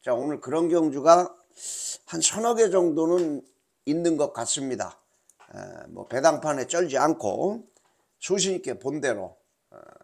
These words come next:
시원하게 뭐 바닥을 칠 때 치더라도 조철의 눈가를 믿고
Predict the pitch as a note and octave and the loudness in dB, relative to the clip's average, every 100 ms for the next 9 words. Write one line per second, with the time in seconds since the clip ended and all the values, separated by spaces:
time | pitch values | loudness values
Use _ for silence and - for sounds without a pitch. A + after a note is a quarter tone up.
0 | _ - - E3+ G3+ F#3 A#2 G2 B2+ - | _ -10 -2 4 6 6 2 -6 -14 -20
1 | _ _ _ _ A2 - - A2 E3 E3 | _ _ _ _ -16 -14 -8 0 0 0
2 | B2+ - F3+ - D#3 - - G#3 F#3 D3+ | -6 -8 -10 -10 -10 -8 -8 -2 0 0
3 | D3 A2 - _ _ _ _ - D3 - | 0 -4 -8 _ _ _ _ -12 -10 -8
4 | C3+ A2+ B2+ B2+ C#3 B2 G#2 C#3 D#3+ - | -6 -4 -4 0 2 2 0 0 0 -2
5 | G#2 C#3+ E3 | -6 -6 -10